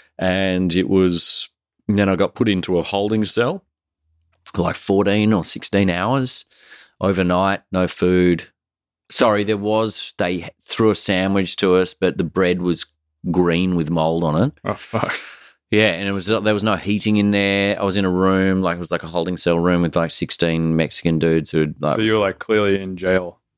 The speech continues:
Speaker 1: Yeah, I was, but I thought I was still at the airport at this stage.
Speaker 2: Right, okay.
Speaker 1: Right? I, and no one had said a single word after, the, you know. Um, and then, uh, like, the next morning, it was fucking s-,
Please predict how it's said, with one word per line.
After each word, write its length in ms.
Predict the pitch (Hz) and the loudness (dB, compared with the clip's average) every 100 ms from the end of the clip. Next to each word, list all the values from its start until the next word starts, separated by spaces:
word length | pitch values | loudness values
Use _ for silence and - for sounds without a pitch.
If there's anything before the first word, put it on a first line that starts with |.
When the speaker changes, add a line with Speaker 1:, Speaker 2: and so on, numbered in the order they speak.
| _ _ - | _ _ 0
Speaker 1:
Yeah, 280 | 131 160 73 | 2 2 0
I 80 | 123 | -2
was, 180 | 123 107 | -2 -2
but 140 | 135 | 0
I 100 | 135 | 2
thought 200 | - 113 | 2 0
I 40 | 92 | -2
was 140 | 87 | -2
still 160 | - 85 | -2 -2
at 80 | |
the 80 | 85 | 0
airport 260 | 87 - 78 | 0 2 0
at 60 | |
this 140 | 64 - | 0 -4
stage. 360 | - 50 - | -2 -4 -4
Speaker 2:
Right, 260 | 107 104 98 | -8 -4 -2
okay. 120 | - | 0
Speaker 1:
Right? 280 | 82 127 - - - - - - | -2 -4 -12 -20 -18 -18 -16 -4
I, 60 | 98 82 | -2 0
and 100 | 101 | 2
no 160 | 101 123 | 2 2
one 140 | 123 | 2
had 120 | 92 80 | -2 -2
said 180 | 92 | -4
a 40 | 82 | -2
single 340 | - 90 80 | -2 0 2
word 280 | 82 92 80 | 2 2 2
after, 360 | 76 78 - 78 | -2 -6 -4 -6
the, 140 | 73 | -2
you 80 | 87 | 0
know. 160 | 78 76 - - - - - | 0 -2 -8 -18 -18 -20 -8
Um, 460 | 92 92 90 90 - | -4 -2 -2 -4 -4
and 220 | 110 107 | -2 0
then, 540 | 110 123 143 143 135 - _ _ _ _ - | 2 2 2 0 -4 -8 _ _ _ _ -4
uh, 400 | 110 107 104 104 | 0 2 2 2
like, 180 | 101 101 | 0 0
the 60 | |
next 460 | 110 110 95 - - | 0 0 0 -6 -8
morning, 800 | 95 98 95 143 104 69 127 139 _ _ _ - | -2 2 2 2 0 -4 -8 -12 _ _ _ -2
it 20 | |
was 120 | 240 | -2
fucking 240 | - - 104 | 0 0 0
s-, 340 | - - - | 0 -4 -4